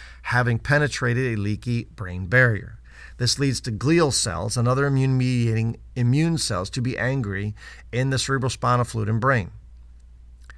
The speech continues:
Again, the answer remains, control what you control. Eat, sleep, move, and live cleanly. Number six, Omicron, Omicron did its job for immunity,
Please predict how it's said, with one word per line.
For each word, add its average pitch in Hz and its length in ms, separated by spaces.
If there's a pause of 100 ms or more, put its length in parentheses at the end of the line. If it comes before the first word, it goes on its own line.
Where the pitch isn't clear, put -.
(320)
Again, 127 460 (360)
the 131 140
answer 139 220
remains, 113 460
control 123 460
what 127 180
you - 60
control. 107 560 (420)
Eat, 135 240
sleep, 127 380
move, 113 280
and 104 80
live 107 200
cleanly. 120 480 (560)
Number 87 180
six, - 500 (580)
Omicron, 127 680
Omicron 117 640
did 120 180
its 104 180
job 98 400
for 113 160
immunity, 113 540